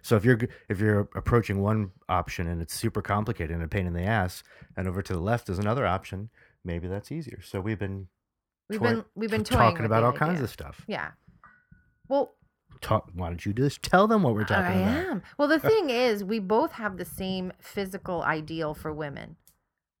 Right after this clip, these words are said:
Speaker 2: You
Speaker 1: Yeah.
Speaker 2: and I both are attracted to the same kind of woman. And unfortunately, those same type, the, the sexy chicks that we're fond of aren't always married to cute dudes.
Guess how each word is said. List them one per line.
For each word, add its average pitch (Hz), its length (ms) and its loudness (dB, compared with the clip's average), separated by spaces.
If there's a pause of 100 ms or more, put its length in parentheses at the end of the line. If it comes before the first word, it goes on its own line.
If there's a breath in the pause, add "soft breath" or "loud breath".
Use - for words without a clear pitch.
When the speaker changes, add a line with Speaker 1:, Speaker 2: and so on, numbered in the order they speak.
(160)
Speaker 2:
You 208 160 -2
Speaker 1:
Yeah. 220 40 0
Speaker 2:
and 208 100 -2
I 180 140 2
both 196 360 -2
are 190 80 2
attracted 175 540 -4
to - 100 -12
the 156 100 -8
same 165 320 -8
kind 147 320 -8
of 147 120 -14
woman. 131 300 -10
And 180 160 -6
unfortunately, 165 1000 -8 (180)
those 175 240 0
same 190 460 -4
type, 160 320 -6
the, 170 160 -2 (240)
the 170 80 -4
sexy 190 440 -8
chicks 175 320 -10
that - 160 -12
we're 151 340 -6 (680)
fond 175 440 0
of 123 360 -6 (1000)
aren't 196 260 4
always 190 240 0
married 165 260 -2
to 170 60 -12
cute - 300 -10
dudes. 254 540 -6